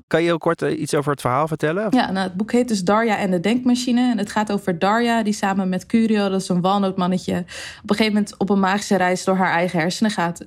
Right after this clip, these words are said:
Speaker 2: En, eh, onderweg leert ze hoe de hersenen werken, hoe het kan dat zij twee talen spreekt en dus bijvoorbeeld ook hoe het geheugen werkt.
Speaker 1: En wat is een beetje de leeftijd van de kinderen waar dit op gericht is?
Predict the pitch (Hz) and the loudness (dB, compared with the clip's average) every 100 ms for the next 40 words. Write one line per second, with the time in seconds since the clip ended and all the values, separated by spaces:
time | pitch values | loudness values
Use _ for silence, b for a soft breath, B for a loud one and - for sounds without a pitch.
0 | - 190 185 175 - 208 202 208 208 202 | -6 -2 0 -2 2 2 2 2 0 0
1 | 208 202 196 196 190 190 180 208 214 208 | 0 2 2 2 0 0 0 0 0 -2
2 | 196 B B B B 208 202 - 208 202 | -4 B B B B 2 2 2 0 0
3 | 202 196 - 196 208 208 208 202 - 196 | -2 -4 0 0 0 0 0 -2 -2 0
4 | 190 185 202 190 196 208 196 - 185 196 | 0 0 0 2 0 2 0 0 0 0
5 | 185 - 175 170 170 170 160 160 170 - | 0 0 0 0 0 -2 -4 -4 -6 -10
6 | - - _ _ - 147 135 151 - 151 | -20 -20 _ _ -4 0 0 0 -2 0
7 | 151 143 135 143 - 143 143 - 120 117 | 0 2 2 0 0 0 0 -4 -4 -4
8 | 127 123 117 113 110 110 110 120 - - | -2 -2 0 0 0 -2 -6 -10 -10 -4
9 | 113 - 185 214 - | -4 -2 -4 -6 -10